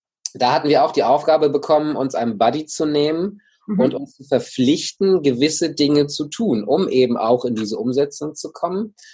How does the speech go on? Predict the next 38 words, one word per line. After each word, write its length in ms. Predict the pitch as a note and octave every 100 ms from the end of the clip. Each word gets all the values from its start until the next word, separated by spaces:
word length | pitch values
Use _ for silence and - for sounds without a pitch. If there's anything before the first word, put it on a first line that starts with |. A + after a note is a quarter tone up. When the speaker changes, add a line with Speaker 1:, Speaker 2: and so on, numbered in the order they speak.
| - _ -
Speaker 1:
Und 80 |
ich 80 | B2+
hab 80 | D3
mir 60 | D3
überlegt, 320 | D3 D3+ D3
ja, 240 | C#3 A2
wofür 240 | A2+ A#2+ C3
will 60 |
ich 100 | C#3+
mich 140 | C#3+ C#3+
denn 160 | C3+
verpflichten? 680 | C3 C3 C#3+ C#3+ - - E3+ _ _
Hm. 380 | C3+ B2 F#2 - _ _ _ _ _ _ _ _ _ _ _ _ _ _ _ _ - - C#3+
Ah, 320 | F#3+ C#3+ F#2
ich 140 | -
hatte 200 | C#3+ B2+
da 160 | F2+ D2+
was, 220 | D#2+ -
nämlich, 760 | G#2 A#2+ C#3 D#3 G#3+ A3+ - _ _ _ _ _ _
ähm, 540 | A#2 A#2 A#2 A2+ A#2+ _ _ _ _ _ _ _ _ _ -
wieder 340 | G#2+ B2 A#2+
mehr 300 | A#2 A#2+ C3
Sport 360 | D3+ - C#3+ C#3+
zu 100 | D3
machen, 280 | C#3+ D3+ D#3
sprich 320 | - B2+ -
einem 260 | C3 D3 D3+
ganz 220 | A#3+ -
einfachen 300 | G3+ F#3+ F3
Ding. 420 | D#3+ G2+ - -
Klimmzüge, 480 | - G#3 C4 A3+ E3+
ich 100 | D3+
hab 100 | -
hier 80 | C3+
eine 80 | B2
Stange 320 | C#3+ F3 E3+
bei 140 | D#3
mir, 360 | D#3 D#3 D#3